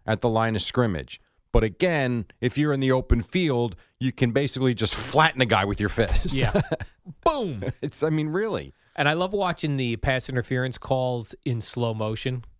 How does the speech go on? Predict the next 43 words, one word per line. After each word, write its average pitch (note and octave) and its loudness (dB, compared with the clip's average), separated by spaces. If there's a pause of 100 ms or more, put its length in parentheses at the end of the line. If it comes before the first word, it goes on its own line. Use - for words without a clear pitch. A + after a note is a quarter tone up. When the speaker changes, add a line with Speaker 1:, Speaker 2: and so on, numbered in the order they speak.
(100)
Speaker 2:
because B2 -2
the, B2+ -2
a B2+ -4
lot, C#3+ -2
most C#3 -2
of B2 0
the A#2 0
time A2 0
a G#2 -4
defender G#2+ -2
will G#2 -2
get G2+ -2
up G#2 -4
and F#2+ -6
be G2 -2
like, F#2+ -6
"What?" E3+ -4
Speaker 1:
Yeah, D3 2
well, A#2+ 0
of F#2 -4
course. D2+ -4
Speaker 2:
And F#3+ 2
in F#3+ -2
slow B3 -2
motion, F#3+ 0
the C#3+ 0
ball's, F#3 2
like, D3+ 0
not D3+ 4
even D3+ -2
in C#3+ -2
the C3+ 0
frame D3+ 0
yet, E3+ -2 (160)
and D3+ 0
the D3+ 0
guy's, D#3 2
Speaker 1:
<laughs> - -14
Speaker 2:
the D#3 0
defender's D3+ 0
wrapped C3 0
around. C#3 2
Speaker 1:
Yep. B2 -12